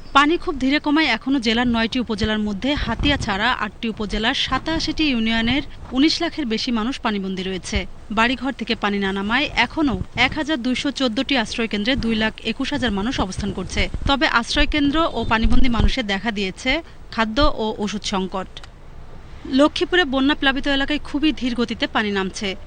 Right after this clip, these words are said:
বন্যা কবলিত এলাকা থেকে পানি ধীর গতিতে নামা শুরু করলেও এখনও পরিস্থিতির বেশি উন্নতি নেই। এ জেলায় পানিবন্দী প্রায় দশ লাখ মানুষ, ফলে দুর্ভোগে রয়েছেন এখানকার বানভাসী মানুষেরা। বন্যা প্লাবিত এলাকায় গত চব্বিশ ঘন্টায় পাঁচ সেন্টিমিটার পানি কমেছে।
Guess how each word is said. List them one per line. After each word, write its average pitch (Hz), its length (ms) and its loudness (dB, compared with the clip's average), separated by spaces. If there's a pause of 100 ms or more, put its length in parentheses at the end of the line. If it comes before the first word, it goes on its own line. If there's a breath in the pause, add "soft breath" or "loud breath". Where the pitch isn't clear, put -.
(100)
বন্যা 247 260 4
কবলিত 226 280 -2
এলাকা 220 280 0
থেকে 233 240 -2
পানি 226 280 0
ধীর 220 200 -4
গতিতে 208 280 -4
নামা 208 200 0
শুরু 214 200 -4
করলেও 220 360 0 (260 loud breath)
এখনও 302 360 4
পরিস্থিতির 254 560 -2
বেশি 320 200 -2
উন্নতি 214 340 -2
নেই। 185 160 0 (240)
এ 247 100 2
জেলায় 311 300 4
পানিবন্দী 285 380 2
প্রায় 302 200 0 (120)
দশ 233 200 0
লাখ 214 200 -2
মানুষ, 190 280 -4 (220)
ফলে 240 280 2 (200)
দুর্ভোগে 285 380 2
রয়েছেন 311 340 2
এখানকার 247 360 2
বানভাসী 208 460 -4
মানুষেরা। 196 440 -2 (280)
বন্যা 277 240 4
প্লাবিত 330 300 0
এলাকায় 330 320 2
গত 277 180 -2
চব্বিশ 269 540 0
ঘন্টায় 294 360 -2
পাঁচ 240 140 0
সেন্টিমিটার 208 560 -4
পানি 202 200 -4
কমেছে। 190 400 -8